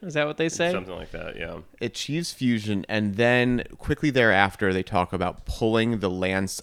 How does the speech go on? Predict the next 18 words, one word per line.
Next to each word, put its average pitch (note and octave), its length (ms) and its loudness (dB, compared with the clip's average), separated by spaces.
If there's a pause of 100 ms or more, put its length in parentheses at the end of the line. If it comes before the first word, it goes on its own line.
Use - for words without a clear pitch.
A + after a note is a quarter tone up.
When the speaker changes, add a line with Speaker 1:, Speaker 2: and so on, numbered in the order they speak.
Speaker 3:
out. - 480 -6 (420)
Speaker 1:
Pull E3 120 2
the D3+ 100 4
Speaker 3:
Uh, D3+ 40 6
Speaker 1:
lance C#3+ 200 2
back. A#2+ 420 -2
Speaker 3:
pull D3 120 0
the D#3 60 4
lance B2+ 300 2
back, G#2 720 4 (280)
and A2 220 -2
then, G2+ 480 2 (160)
uh, F#2+ 380 0
too - 220 -4
late, F#2 260 0
it's - 180 -8
sinking G2 460 -2
in, D#2+ 420 -10